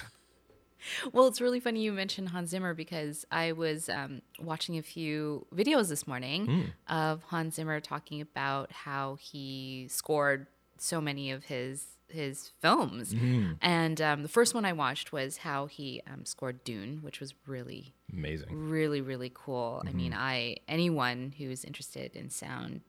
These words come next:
Speaker 1: that, please do watch that. Um, and then the second one was him going through his timeline of movies
Speaker 2: Oh,
Speaker 1: and
Speaker 2: cool.
Speaker 1: what he scored. And, uh, it was really interesting. He was talking about how he scored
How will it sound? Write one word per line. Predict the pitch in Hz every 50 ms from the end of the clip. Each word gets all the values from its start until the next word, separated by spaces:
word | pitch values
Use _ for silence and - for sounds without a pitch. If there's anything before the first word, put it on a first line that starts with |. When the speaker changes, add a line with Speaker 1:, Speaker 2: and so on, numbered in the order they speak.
| _ -
Speaker 1:
that, | - - - - - - - - - 147 - _ _ _ _ _ -
please | - 170 147 135
do | - 135 127
watch | 127 123 - - -
that. | 131 127 - - - - - - - - - -
Um, | - 170 170 160 151 151 147 143 - - - - _ -
and | 180 170 170 170
then | 165 160 160 160
the | - 165
second | - 214 220 233 214 185
one | 165 151 151 151
was | 147 147 147 -
him | - 165 151 147
going | - 151 139 139
through | 143 - - 143
his | 143 135 -
timeline | - - 147 139 143 156 160 175 185 202 208 208 208 - -
of | - 185 185 180 - - _ _ -
movies | 185 180 185 185 196 214 220 240 277 311 - - - -
Speaker 2:
Oh, | -
Speaker 1:
and | 147 156
Speaker 2:
cool. | 151 - 143 -
Speaker 1:
what | 156 160 156 156
he | 165 165
scored. | 165 - - - 151 147 160 190 226 262 247 - - - - - - - - -
And, | - 190 180 180 175 170 180
uh, | 175 165 156 -
it | 196
was | 202 190
really | 196 254 285 302 262
interesting. | 170 226 - 233 - 202 185
He | 170 156 151
was | 151 160
talking | - 175 165 170 - 196 196
about | 185 - 175 160 156 151 151 -
how | - - - 165 156 151 151 151
he | 156 - - 156 151 147 139 139 139 135 135 135 143 - - - - - - - - _ _ _
scored | - - - - - 160 151 151 151 147 143 -